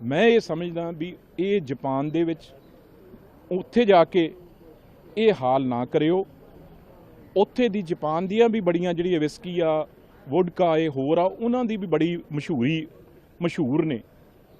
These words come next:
ਕਿਉਂਕਿ ਇਹਨਾਂ ਨੂੰ ਡਿਗਰੀ ਨਹੀਂ ਪਤਾ ਲੱਗਦੀ, ਇਹ ਉਸ ਹਿਸਾਬ ਨਾਲ ਪ-, ਪੀ ਜਾਂਦੇ ਆ।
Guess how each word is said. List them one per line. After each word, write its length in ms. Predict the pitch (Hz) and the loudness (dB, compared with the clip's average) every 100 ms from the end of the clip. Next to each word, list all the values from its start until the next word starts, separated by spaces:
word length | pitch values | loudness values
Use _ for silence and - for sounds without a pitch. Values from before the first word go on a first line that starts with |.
| - | -2
ਕਿਉਂਕਿ 300 | 196 226 254 | 0 0 -2
ਇਹਨਾਂ 340 | 220 214 233 | 0 0 0
ਨੂੰ 120 | 233 | 0
ਡਿਗਰੀ 280 | 180 160 180 | 2 4 4
ਨਹੀਂ 100 | 190 | 2
ਪਤਾ 200 | 190 185 | 0 0
ਲੱਗਦੀ, 380 | 196 180 180 196 - - - - | 2 0 -2 -6 -12 -20 -6 0
ਇਹ 80 | |
ਉਸ 100 | 175 | 2
ਹਿਸਾਬ 280 | - 208 175 | 2 0 2
ਨਾਲ 120 | 156 | 2
ਪ-, 240 | 170 170 151 | -2 -2 -4
ਪੀ 120 | - 160 | -4 -4
ਜਾਂਦੇ 360 | 165 165 175 | -4 0 0
ਆ। 140 | 196 | 0